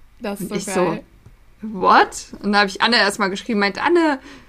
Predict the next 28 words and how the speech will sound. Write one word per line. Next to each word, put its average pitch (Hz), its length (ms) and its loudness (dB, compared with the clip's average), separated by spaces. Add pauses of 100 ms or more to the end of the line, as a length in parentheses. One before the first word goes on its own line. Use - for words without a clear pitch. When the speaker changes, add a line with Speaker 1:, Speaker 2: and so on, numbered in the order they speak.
(180)
Speaker 2:
wir 285 160 0
haben 294 160 4
Karten 294 340 4
fürs - 200 -6
Flohfest, 311 560 2
wenn 220 180 2
wir 208 140 2
wollen.“ 202 280 2
Weil 190 220 2
für 208 140 -2
mich 202 180 0
war 185 100 2
dann 190 140 0
klar, 202 240 4
dass 196 140 -2
ich - 80 -2
auf 190 100 -6
jeden 208 160 0
Fall, 180 240 -2
wenn, 190 180 0
dann 190 200 0
auch 196 160 -6
nur 190 120 -2
mit 180 160 -6
Anne 190 240 -4
da 208 200 2
Speaker 1:
Oh. 202 220 -4
Speaker 2:
zusammen 214 540 0